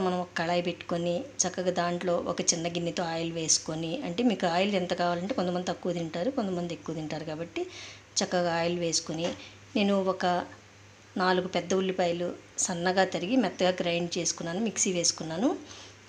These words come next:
ఆయిల్ వేడెక్కిన తర్వాత దానిలో ఉల్లిపాయ మిక్సీ చేసుకుంది చక్కగా ఫ్రై చేసేసుకొని, తర్వాత దానిలో ఒక స్పూన్ అల్లం వెల్లుల్లి పేస్ట్ వేసుకొని అది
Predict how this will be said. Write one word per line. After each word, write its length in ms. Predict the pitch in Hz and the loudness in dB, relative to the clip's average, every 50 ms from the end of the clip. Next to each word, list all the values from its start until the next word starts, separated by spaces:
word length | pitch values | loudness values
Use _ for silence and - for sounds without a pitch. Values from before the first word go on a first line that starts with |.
| 214 196 | 4 6
ఆయిల్ 200 | 190 196 202 196 190 | 6 6 6 6 4
వేడెక్కిన 400 | 190 185 180 185 180 - - 175 165 180 | 4 4 4 4 2 0 -2 -4 -2 -2
తర్వాత 240 | 170 170 175 - 220 185 180 170 | -2 -2 -2 -2 -2 -2 0 0
దానిలో 340 | 170 175 175 175 202 277 349 - - - - - - - | 0 0 0 2 2 0 0 -2 -6 -12 -18 -10 -6 -2
ఉల్లిపాయ 280 | 196 196 196 - 208 202 196 | -2 0 2 4 4 4 4
మిక్సీ 240 | 180 185 - - 202 185 180 | 2 0 2 2 2 4 4
చేసుకుంది 460 | 180 175 - - - 180 175 208 269 311 294 - | 4 2 2 0 0 -2 0 2 2 2 2 0
చక్కగా 280 | 190 - 180 175 180 175 | 0 2 2 4 4 2
ఫ్రై 140 | - 185 170 165 165 175 | 2 0 -2 0 0 0
చేసేసుకొని, 640 | 170 170 170 170 160 - - - 180 170 196 269 349 - - - - - - - - - - | 0 0 0 -2 -2 -2 -2 -2 -2 0 0 0 0 -2 -6 -12 -16 -16 -18 -20 -20 -4 -2
తర్వాత 300 | 220 196 190 202 202 - - 190 202 | 0 2 4 2 2 2 0 0 0
దానిలో 340 | 185 180 180 180 185 190 190 208 294 - - - | 0 2 2 2 4 4 4 2 0 -4 -6 -6
ఒక 100 | 208 - 175 - | -2 2 2 2
స్పూన్ 280 | - - 190 190 185 170 | 2 4 4 4 4 4
అల్లం 180 | 165 175 180 190 | 2 2 2 2
వెల్లుల్లి 280 | 185 180 175 170 170 175 - | 2 2 2 0 -2 -2 -2
పేస్ట్ 260 | 180 170 170 - - 180 | -2 0 -2 -2 -2 -2
వేసుకొని 380 | 170 170 - - - 180 240 311 302 - - - - - - - - - 214 | 0 0 0 0 2 2 2 2 0 -2 -8 -14 -16 -18 -20 -20 -6 -2 2
అది 100 | 190 190 | 4 4